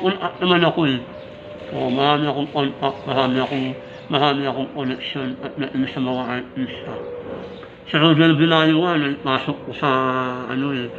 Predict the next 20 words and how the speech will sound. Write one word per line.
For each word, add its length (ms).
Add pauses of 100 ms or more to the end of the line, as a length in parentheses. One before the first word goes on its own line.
(280)
nag-walk 480 (320)
in 160 (160)
sa 400 (480)
Candelaria 720
Quezon. 640 (720)
Oo. 440 (760)
Kakaway-away 800
lang. 320 (640)
Oo, 160
di 160
ba? 160 (320)
Tapos, 360 (520)
isang 400
kanta, 720
yun, 560
tapos 320
na, 240
uwi 240
na 160
kami. 320